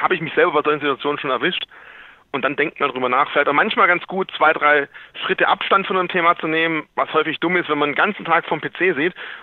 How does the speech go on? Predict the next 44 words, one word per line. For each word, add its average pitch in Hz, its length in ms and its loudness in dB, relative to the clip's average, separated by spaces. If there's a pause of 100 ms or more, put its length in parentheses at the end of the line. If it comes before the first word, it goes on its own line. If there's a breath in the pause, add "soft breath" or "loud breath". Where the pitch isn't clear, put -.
(120)
und 143 100 -2
jede 170 280 4
zwei 156 240 4
Cent 175 260 0
Sprünge 175 340 -2
nach 135 80 2
oben 160 220 -2
und 147 100 0
unten 175 200 -4
von 151 120 -4
einer 143 160 0
Aktie 165 260 -4
beobachtet, 131 500 -2
dann 123 60 -4
wird 151 140 -6
man 143 100 -2
einfach 139 280 -6
ziemlich, 143 180 -12 (680 loud breath)
ja, - 220 -4
ver-, - 140 -12
verrückt, - 360 -2
man 147 120 0
ist - 80 -10
viel 202 140 -4
zu 185 100 -6
nah 139 240 2
dran, 170 260 0
man 151 100 2
hat 143 140 0
nicht 147 140 -6
ein 160 80 2
Objektiv 147 460 -2
dazu. 185 360 -6 (240 loud breath)
Manchmal 214 320 0
ist 190 60 0
es 185 60 2
ja 170 40 -4
wirklich 170 240 -8
gut, 185 160 -10
das - 80 -14
Ganze 156 260 -4
mit 147 120 0
ein 131 40 -10
bisschen 143 240 -4